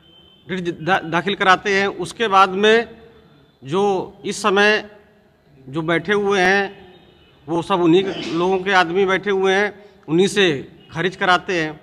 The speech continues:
अगर उनकी मंशा सही होती तो सही ढंग से पैरवी करे होते, पैरवी सही होती तो क्यों नौबत आती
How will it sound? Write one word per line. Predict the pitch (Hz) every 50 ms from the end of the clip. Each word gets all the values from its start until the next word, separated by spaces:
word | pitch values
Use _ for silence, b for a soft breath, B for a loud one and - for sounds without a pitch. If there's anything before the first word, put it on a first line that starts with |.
| - _ _ _ _
अगर | 139 139 185 196
उनकी | 196 185 190 185 - 214
मंशा | 202 185 185 180 170 180 220 214
सही | 208 - 202 170 233
होती | 254 226 196 151 - 208 185 139 101 - - - - - - _ _ _ _ _
तो | 190
सही | 185 - 196 214
ढंग | 220 208 196 175
से | 208 247
पैरवी | - - 214 214 220 240 254
करे | 247 247 233 233
होते, | 226 208 185 - 214 208 208 202 - b b b b b b b _
पैरवी | 170 185 190 233 233
सही | - 233 220 240
होती | 220 208 190 247 247
तो | 185 226 202 - - - - - - - - - -
क्यों | 214 226
नौबत | 226 226 220 214 226 220 226
आती | 202 196 - 220 214